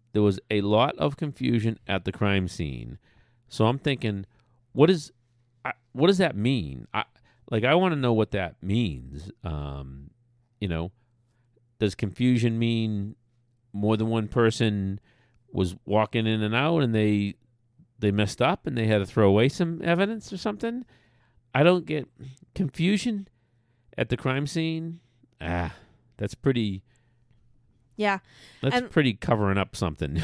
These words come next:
Speaker 1: <laughs>
Speaker 2: And
Speaker 1: you
Speaker 2: they're
Speaker 1: know?
Speaker 2: pretty vague about it. Like,
Speaker 1: Yeah,
Speaker 2: that's
Speaker 1: yeah,
Speaker 2: what,
Speaker 1: yeah.
Speaker 2: like you said,
Speaker 1: That's
Speaker 2: that's
Speaker 1: what he
Speaker 2: all
Speaker 1: said.
Speaker 2: they say.
Speaker 1: The
Speaker 2: It's
Speaker 1: he may culpa that a-, and nothing, nothing else. So, because I'm like, "Okay, D N A, where's the D N A?" Right? Because if,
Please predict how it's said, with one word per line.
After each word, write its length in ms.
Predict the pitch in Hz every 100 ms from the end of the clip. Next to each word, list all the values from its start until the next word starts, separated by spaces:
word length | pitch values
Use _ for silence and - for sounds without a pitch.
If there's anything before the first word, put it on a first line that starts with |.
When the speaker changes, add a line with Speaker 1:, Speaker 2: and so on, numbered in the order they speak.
| 87
Speaker 1:
<laughs> 120 | -
Speaker 2:
And 180 | 262 277
Speaker 1:
you 40 |
Speaker 2:
they're 120 | 277 208
Speaker 1:
know? 140 | 202
Speaker 2:
pretty 220 | 285 277
vague 300 | 202 196 233
about 240 | 220 180 165
it. 80 | 135
Like, 80 | 123
Speaker 1:
Yeah, 80 |
Speaker 2:
that's 120 | 107 107
Speaker 1:
yeah, 60 |
Speaker 2:
what, 120 | 104 101
Speaker 1:
yeah. 40 |
Speaker 2:
like 160 | 101 101
you 100 | 220
said, 160 | -
Speaker 1:
That's 120 | - 113
Speaker 2:
that's 80 |
Speaker 1:
what 60 | -
he 40 | -
Speaker 2:
all 20 |
Speaker 1:
said. 20 | 202
Speaker 2:
they 140 | 190
say. 280 | 190 190 170
Speaker 1:
The 40 | 127
Speaker 2:
It's 60 | 143
Speaker 1:
he 80 |
may 200 | 139 139 131
culpa 340 | 139 131 120 104 - -
that 260 | - 117 - _ _ _
a-, 160 | 104 - 101
and 120 | 98
nothing, 460 | 104 - 104 95 -
nothing 360 | 95 101 98 98
else. 300 | 95 76 -
So, 340 | 107 90 87 -
because 200 | 110 120
I'm 60 | 127
like, 180 | 120
"Okay, 360 | 131 - 202 185
D 260 | 143 117 151
N 80 | 175
A, 220 | 175 165 160
where's 220 | 131 123
the 60 | 139
D 180 | 156
N 60 | 165
A?" 340 | 156 147 175 - _ _ _ -
Right? 240 | 117 147 _ - -
Because 380 | 123 127 110 - _ _
if, 140 | 127